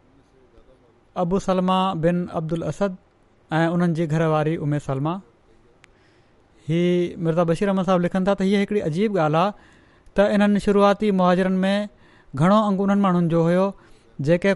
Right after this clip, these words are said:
قريش جي طاقتور قبيلن سان تعلق رکن پيا ۽ ڪمزور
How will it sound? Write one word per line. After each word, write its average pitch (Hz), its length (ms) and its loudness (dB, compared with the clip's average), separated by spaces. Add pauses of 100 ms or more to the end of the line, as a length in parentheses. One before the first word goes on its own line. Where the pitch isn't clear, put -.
قريش 185 340 2
جي 190 100 2 (120)
طاقتور 202 420 0
قبيلن 170 320 0
سان 147 200 -2
تعلق 143 260 -2
رکن 156 240 -2
پيا ۽ 120 100 -2 (960)
ڪمزور 196 400 2